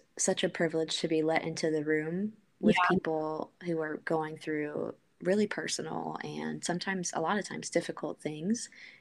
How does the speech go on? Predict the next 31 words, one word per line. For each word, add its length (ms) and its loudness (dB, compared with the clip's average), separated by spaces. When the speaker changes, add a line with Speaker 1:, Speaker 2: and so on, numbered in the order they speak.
Speaker 1:
and 160 -2
to 100 0
be 360 -2
trusted 680 0
with 160 -2
that 160 0
information. 680 -4
And 200 -4
it's 240 -2
just 180 0
unlike 340 -2
anything 320 -6
else, 240 -6
I 80 -4
think. 280 -8
And 100 -10
so 240 -4
I'm 60 0
really 220 4
excited 340 -4
for 120 -6
you 120 -4
to 220 -4
get 140 -8
to 100 -2
experience 500 -6
that 140 -2
and, 160 -6
and 100 -6
help 240 -6
people. 380 -8